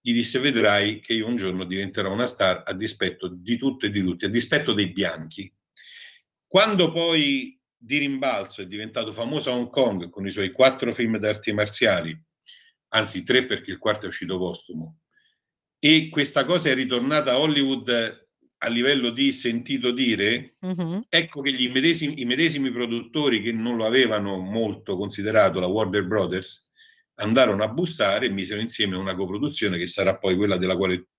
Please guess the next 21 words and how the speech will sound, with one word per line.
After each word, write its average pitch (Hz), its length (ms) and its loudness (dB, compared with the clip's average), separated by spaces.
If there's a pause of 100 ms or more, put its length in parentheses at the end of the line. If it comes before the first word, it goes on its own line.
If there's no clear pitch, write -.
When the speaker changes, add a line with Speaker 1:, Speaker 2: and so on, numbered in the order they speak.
(120)
Speaker 1:
tu, 98 240 0 (480)
eh, - 80 -6
Speaker 2:
Mhm. 87 240 0
Speaker 1:
su 95 200 -2
mio 98 520 4
suggerimento 101 440 0
hai 90 60 0
mandato 95 340 0
la 98 100 0
clip, 101 280 -2
I 92 60 -6
tre 104 160 -2
dell'Operazione 101 520 -2
Drago, 104 400 0 (220)
che 117 120 -4
Speaker 2:
Sì. 151 100 -4
Speaker 1:
sancirà 113 720 0 (280)
Bruce 95 360 -8
Lee 98 120 -2
nel 98 160 0
mondo. 87 440 -2